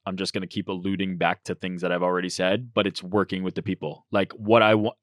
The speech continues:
I don't set, I haven't set for myself, like, goals of, like,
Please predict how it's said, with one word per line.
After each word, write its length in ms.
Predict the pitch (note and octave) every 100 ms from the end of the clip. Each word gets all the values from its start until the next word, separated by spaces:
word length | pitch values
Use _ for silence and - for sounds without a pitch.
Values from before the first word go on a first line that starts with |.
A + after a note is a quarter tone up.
| -
I 140 | A#2
don't 200 | C3+ D3+
set, 300 | - - C3+ -
I 160 | A2 A#2+
haven't 320 | C3+ C3+ B2
set 260 | - G#2+
for 100 | -
myself, 400 | G#2+ F#2+ G#2 F#2+
like, 140 | G2 F2+
goals 280 | F#2+ F#2 F#2
of, 100 | F2
like, 140 | E2+